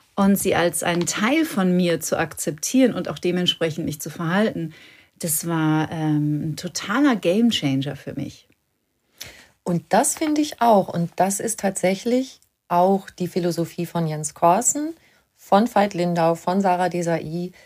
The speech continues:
Speaker 2: Nochmal, um auf die Frage zurückzukommen, die du mir eben gestellt hast, ob's eine Person gab, wo ich so rausgegangen bin, so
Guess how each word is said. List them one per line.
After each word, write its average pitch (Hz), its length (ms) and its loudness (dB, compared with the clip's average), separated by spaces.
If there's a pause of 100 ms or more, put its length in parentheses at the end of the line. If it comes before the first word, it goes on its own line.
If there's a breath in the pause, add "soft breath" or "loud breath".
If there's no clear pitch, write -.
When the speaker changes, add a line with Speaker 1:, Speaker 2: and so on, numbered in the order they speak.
(240 soft breath)
Speaker 2:
Nochmal, 175 340 -2
um 165 140 -2
auf - 120 -8
die 170 120 -12
Frage 175 320 -2
zurückzukommen, - 1000 -6
die 170 120 -4
du 175 100 -2
mir 175 120 -2
eben 175 200 -2
gestellt 170 460 -2
hast, 170 320 -6
ob's - 260 -6
eine 196 360 2
Person 214 440 0
gab, 196 320 2
wo 175 120 0
ich 165 160 0
so 175 280 2
rausgegangen 165 640 2
bin, 160 180 2
so 151 240 0